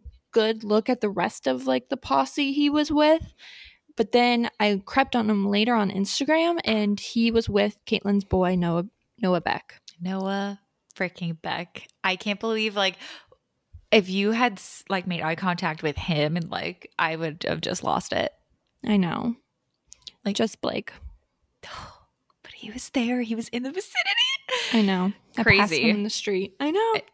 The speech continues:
Speaker 1: Crazy.
Speaker 2: of all places that I thought he would, you know, first run into them, just m-, on the streets of Miami. How
Speaker 1: I know.
Speaker 2: random.
Speaker 1: So, so
Speaker 2: <laughs> Like
Speaker 1: random. Such a small world.
Speaker 2: It really is. That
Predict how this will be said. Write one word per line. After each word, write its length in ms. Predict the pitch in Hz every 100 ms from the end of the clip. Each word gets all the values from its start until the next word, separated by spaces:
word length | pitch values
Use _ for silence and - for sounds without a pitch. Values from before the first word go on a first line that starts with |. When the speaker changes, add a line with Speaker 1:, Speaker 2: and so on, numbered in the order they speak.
| -
Speaker 1:
Crazy. 220 | 381 392
Speaker 2:
of 80 | 403
all 140 | 226 240
places 640 | 226 196 185 196 175 -
that 140 | 185
I 140 | 165 185
thought 400 | 190 165 165 - -
he 340 | - 180 185
would, 400 | 175 170 160 160
you 140 | - 180
know, 160 | - 196
first 340 | - 196 180 -
run 140 | 165
into 260 | 156 - 170
them, 380 | 147 - 208 - _ _ _ _ _ _
just 180 | - 196
m-, 160 | 175 175
on 100 | 190
the 60 | 175
streets 340 | - 180 -
of 60 | 165
Miami. 480 | 147 127 143 196 - _
How 240 | - 190
Speaker 1:
I 40 | 175
know. 40 |
Speaker 2:
random. 480 | 175 220 196 - 202
Speaker 1:
So, 720 | - - - 202 226 240 269 -
so 540 | - - - 247 254
Speaker 2:
<laughs> 20 |
Like 200 | 247 202 247
Speaker 1:
random. 300 | 202 185 214
Such 280 | - 240 269
a 80 |
small 400 | 262 262 226 226
world. 480 | 220 180 160 175 233 - - 392 453 440 403 - -
Speaker 2:
It 120 | -
really 480 | 240 226 208 196 190
is. 560 | 165 165 156 220 220 - -
That 160 | 226